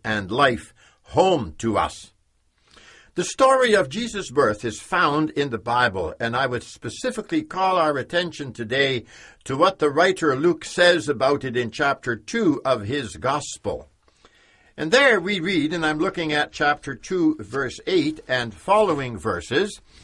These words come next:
"And there were shepherds living out in the fields nearby," that is, to the town of Bethlehem,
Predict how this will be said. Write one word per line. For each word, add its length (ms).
"And 200
there 220
were 220
shepherds 720
living 640
out 260
in 120
the 100
fields 500
nearby," 680
that 200
is, 220
to 140
the 120
town 380
of 240
Bethlehem, 760